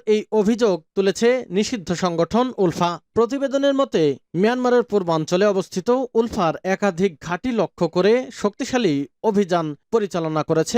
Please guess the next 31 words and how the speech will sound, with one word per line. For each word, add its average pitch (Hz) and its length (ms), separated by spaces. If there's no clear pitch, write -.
ভারতীয় 208 360
সেনাবাহিনী। 160 560
শতাধিক 247 520
ড্রোন 220 220
ব্যবহার 175 320
করে 180 260
নিষিদ্ধ 202 440
ঘোষিত 170 380
এই 190 180
বিদ্রোহী 233 440
গোষ্ঠীর 196 480
একাধিক 180 400
ঘাঁটিতে 175 380
নির্ভুলভাবে 233 760
আঘাত 190 280
এনেছে 156 340
তারা। 170 180
দেশটির 254 360
একটি 220 200
সূত্র 226 300
বলছে, 165 340
হামলায় 202 500
উলফার 190 420
কয়েক 185 280
সদস্য 196 340
নিহত 190 260
হয়েছে 175 280
বলে 190 220
অভিযোগ 202 440
করেছে 170 300
সংগঠনটি। 165 500